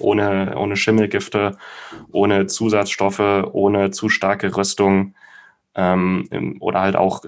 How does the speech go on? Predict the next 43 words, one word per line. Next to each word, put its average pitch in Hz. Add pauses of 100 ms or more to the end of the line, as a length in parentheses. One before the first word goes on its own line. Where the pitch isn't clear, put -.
anständiger 98
Tee. 101
Das 98
heißt, 92
nicht 98
den 95
ein, 95
ein 95
Euro 104
Grüntee 101
aus 90
dem 95
Supermarktregal, 101
sondern 95
mal 87
anständigen 104
Tee, 101 (120)
der 95
auch 92
ein 90
bisschen 92
länger 92
gereift 92
ist, 98
vielleicht -
auch 98
einen 98
Pu'er-Tee 98
mal 90
oder 87
so 87
einen, 90 (380)
einen 98
guten 113
Teeladen 104
spazieren 101
und 95
mal 92
zu -
dem 98
Tee 98
greifen, 98
wo 92